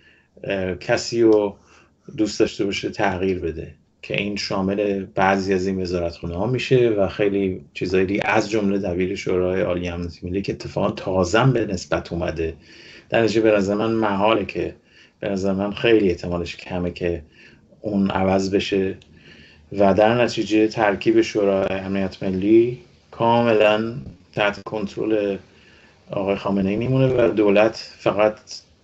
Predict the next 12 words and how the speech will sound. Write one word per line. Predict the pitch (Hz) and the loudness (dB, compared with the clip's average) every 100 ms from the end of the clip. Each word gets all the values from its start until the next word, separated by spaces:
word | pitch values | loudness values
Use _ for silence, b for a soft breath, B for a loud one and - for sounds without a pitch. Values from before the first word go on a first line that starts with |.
| - - - | -20 -20 -10
شاید | - - 107 110 104 | -4 2 4 4 0
دو | 98 110 | 2 2
تا | 110 | 2
رأی | 90 85 80 | -2 -2 -6
توش | - - | -10 -14
داره، | - 76 - 80 _ _ _ _ b b b - | -10 -10 -10 -14 _ _ _ _ b b b -6
یکی | 95 - 95 | -6 -2 0
رأی | 92 90 85 | 2 2 0
خود | 101 90 | -2 -2
پزشکیان، | 87 85 85 - 92 90 95 120 127 - b b b b b b - - | -2 -2 -2 -4 -2 0 0 -4 -6 -14 b b b b b b -14 -6
اه، | 92 90 87 87 87 85 - _ b b b _ - 90 92 | 0 4 4 2 -2 -6 -10 _ b b b _ -14 -4 2
و | 92 90 85 85 82 | 4 4 2 0 -4